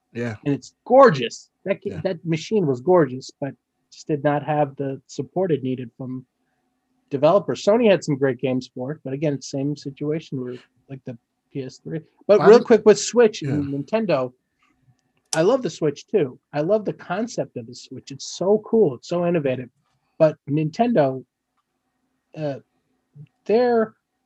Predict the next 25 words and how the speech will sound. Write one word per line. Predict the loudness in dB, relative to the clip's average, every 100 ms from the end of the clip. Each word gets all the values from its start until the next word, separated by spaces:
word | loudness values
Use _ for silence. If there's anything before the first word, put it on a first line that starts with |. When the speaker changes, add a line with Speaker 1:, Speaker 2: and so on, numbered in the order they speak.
| _ _ _ _ _ _
Speaker 2:
they're | -2 2
idiots | 2 2 0 -2 -10
too. | 0 2 2 -2
And | -6 -2
I | -4
think | -2 -4
we | -2
need | 0 -2
to | -4
address | -6 2 4 4
the | -2
fact | -4 -2 -4
that | -6
when, | -6 -6 -6
when | -8 -6
they're | -6
complete | -6 -8 -6 -6 -4
morons. | -6 -6 -6 -6 -8
And | -10 -12 _ _ _
I | -2
think | 0
the | 0
worst | 2 6 4 4 -2
thing | 0 0
about | 0 0 -2 -4